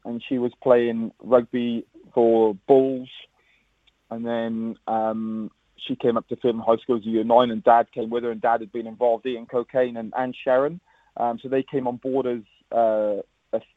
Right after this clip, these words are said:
co-, coaching with me and managing, which was outstanding, um, because Ian had done a lot of coaching before. So, I,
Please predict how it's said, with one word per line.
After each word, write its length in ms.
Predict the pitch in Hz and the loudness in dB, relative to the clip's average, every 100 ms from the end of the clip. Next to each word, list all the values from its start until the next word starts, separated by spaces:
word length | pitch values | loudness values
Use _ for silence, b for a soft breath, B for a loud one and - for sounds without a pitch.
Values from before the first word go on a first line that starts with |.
| _ - | _ 2
co-, 160 | 135 - - | 2 2 2
coaching 360 | 156 147 143 143 | 2 2 -4 -4
with 140 | 139 | -4
me 160 | 143 135 | -2 -2
and 100 | 123 | 0
managing, 480 | 139 139 175 196 165 | -2 -2 -4 -6 -4
which 180 | 123 - | -6 -4
was 120 | 113 | 0
outstanding, 640 | 113 - - 139 151 190 - b b b b - | 0 0 -2 0 -2 -4 -8 b b b b -4
um, 500 | 113 113 113 110 110 104 | 0 2 0 -2 -10 -8
because 140 | 123 127 | -6 -4
Ian 140 | 127 | -4
had 80 | 110 | -2
done 120 | 113 | -2
a 40 | 110 | 0
lot 140 | 107 | 0
of 80 | 107 | -2
coaching 500 | - 113 - 110 107 | -4 -4 -4 -10 -8
before. 400 | - 107 123 113 110 | -10 -4 0 0 4
So, 280 | 110 107 95 - | 4 4 0 -2
I, 120 | - | -2